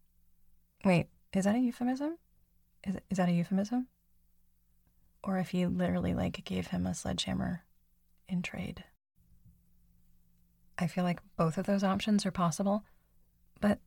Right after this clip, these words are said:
lacking any news stories about Aronovich getting brutally murdered, I think we should probably say that he just handed him a sledgehammer. Prigozhin said he was walking the halls of Moscow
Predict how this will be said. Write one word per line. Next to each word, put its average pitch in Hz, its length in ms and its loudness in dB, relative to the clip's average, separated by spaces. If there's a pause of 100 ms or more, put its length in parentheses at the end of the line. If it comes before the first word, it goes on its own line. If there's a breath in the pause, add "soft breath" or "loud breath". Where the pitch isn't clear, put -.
lacking 233 360 2
any 254 180 8
news 202 260 8
stories 220 420 2
about 196 440 2
Aronovich 190 800 2 (160)
getting 196 400 2
brutally 196 420 4
murdered, 202 500 2 (160)
I 214 640 -2
think 208 200 2
we 208 80 0
should - 140 -2
probably 180 280 0
say 180 280 -2
that 180 260 -2 (100)
he 180 260 -2
just - 440 -6 (580)
handed 165 300 0
him 170 100 -4
a 170 60 -2
sledgehammer. - 580 -4 (1300)
Prigozhin 233 540 8
said 196 240 10
he 196 140 8
was 170 180 6
walking 180 360 10
the 170 100 8
halls 175 300 10
of 170 180 4
Moscow 180 580 10